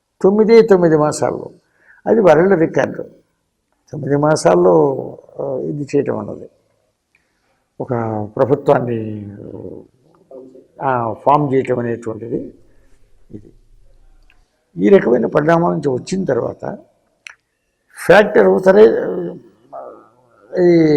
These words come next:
లక్ష్మీభారతి గారిని చేసుకోవటం ఇదంతా ఉంది కదా, అది సహించలేకపోయారు టీడీపీలో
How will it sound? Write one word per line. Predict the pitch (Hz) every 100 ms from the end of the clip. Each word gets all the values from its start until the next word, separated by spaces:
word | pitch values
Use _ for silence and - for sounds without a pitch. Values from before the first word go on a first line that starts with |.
| 143 135 123 - 143
లక్ష్మీభారతి | 151 - 170 180 147 151
గారిని | 147 135 127 123 120 120 120 127 131 120
చేసుకోవటం | 151 151 - 139 135 110
ఇదంతా | 110 - 110
ఉంది | 98 87
కదా, | - _ _ _ _ _ _ _ - _ _ _ -
అది | 175 240 254 196 185 185 196 214 202 190 160 _ _ _ _ _ _ -
సహించలేకపోయారు | 165 156 185 156 156 - 123 107 - _ _ _ _ _ _ _ _ _
టీడీపీలో | 160 151 151 - 131